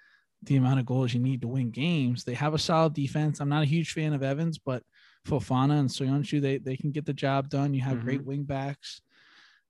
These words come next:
Speaker 1: Uh, they have a talented midfield with Tielemans and Ndidi.
Speaker 2: Kasper
Speaker 1: Uh,
Speaker 2: Schmeichel's still a good goalie.
Speaker 1: Kasper Schmeichel's probably a top five goalkeeper in the E P L.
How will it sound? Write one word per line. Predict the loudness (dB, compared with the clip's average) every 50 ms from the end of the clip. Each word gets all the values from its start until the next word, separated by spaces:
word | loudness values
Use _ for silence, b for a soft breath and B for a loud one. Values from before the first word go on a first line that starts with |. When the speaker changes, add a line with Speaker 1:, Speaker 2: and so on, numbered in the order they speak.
| -6
Speaker 1:
Uh, | -4 -2 0 0 0 -2 -2
they | -2 -2
have | 0 2 2 2
a | 2
talented | 2 4 4 6 6 4 4 4 4
midfield | 6 6 4 2 0 -2 0 2 2 2
with | 0 -2 -4
Tielemans | -4 -4 -2 0 0 0 2 2 0 0 0 0
and | -2 -2 -2
Ndidi. | -2 -4 -4 -2 -4 -4 -4 -4 -4 -4 -6 -8 _ _ b b b b b b -4
Speaker 2:
Kasper | -4 -4 -2 0 0
Speaker 1:
Uh, | 2
Speaker 2:
Schmeichel's | 2 2 0 -2 -2 -2 0 0 0 0 -2
still | -6 -4 -2 -2 0 -2
a | -2
good | -2 -4 -4 -4
goalie. | -4 -2 -2 -2
Speaker 1:
Kasper | -2 -2 -2 -2 -4
Schmeichel's | -4 -2 0 0 0 2 2 2 0 0 0
probably | 0 0 2 2 2 0
a | -2
top | -4 -2 -2 -2 -4 -4 -6
five | -4 -2 -2 -2 -2 -4 -4
goalkeeper | -4 -2 -4 -2 -4 -4 -4 -4 -4 -4 -4 -4
in | -2
the | -2 -4
E | -4 -4 -6
P | -6 -4 -4 -4
L. | -4 -4 -6 -10